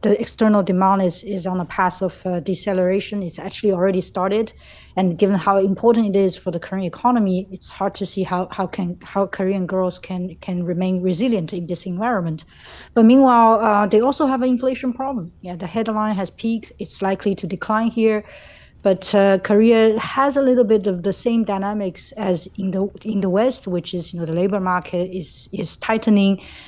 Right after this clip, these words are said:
So there is demand pull inflation. So that really means, yes, the, the B O K has to continue to, to hike interest rates as well.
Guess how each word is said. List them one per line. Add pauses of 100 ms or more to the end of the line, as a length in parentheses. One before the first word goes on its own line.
So
there
is
demand
pull
inflation. (360)
So
that
really
means,
yes,
the,
the
B
O
K
has
to
continue
to,
to
hike
interest
rates
as
well.